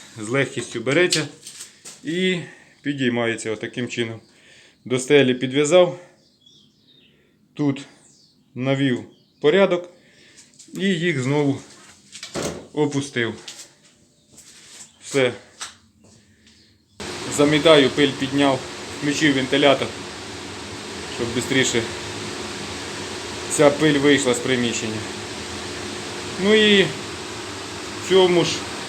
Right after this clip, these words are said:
в іншому приміщенні також все зроблено.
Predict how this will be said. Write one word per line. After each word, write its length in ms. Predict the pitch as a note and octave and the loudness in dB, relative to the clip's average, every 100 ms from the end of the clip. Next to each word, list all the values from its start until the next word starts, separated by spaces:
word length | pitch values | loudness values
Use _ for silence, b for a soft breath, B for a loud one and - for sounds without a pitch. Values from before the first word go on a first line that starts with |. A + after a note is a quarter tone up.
| - - - - - - - - | -10 -10 -10 -10 -10 -10 -8 0
в 40 | |
іншому 380 | D#3+ D3+ D#3 D#3 | 2 2 2 0
приміщенні 680 | D3+ E3+ F3+ F3 D#3+ D3+ C3+ - - - - - - - - - - - - - - | 2 2 2 0 0 0 0 -2 -10 -10 -10 -10 -10 -10 -10 -10 -10 -10 -10 -10 4
також 460 | F3 F3 E3 C3 A#2+ - - - - - - - - - - - - - - - - - - - - - - | 4 6 4 4 0 -8 -12 -12 -12 -12 -12 -12 -12 -12 -12 -12 -12 -12 -12 -12 -12 -12 -12 -12 -12 -10 -2
все 200 | D3+ C#3 | 2 4
зроблено. 580 | C#3+ D3 C#3 C#3+ C#3 | 4 4 4 4 4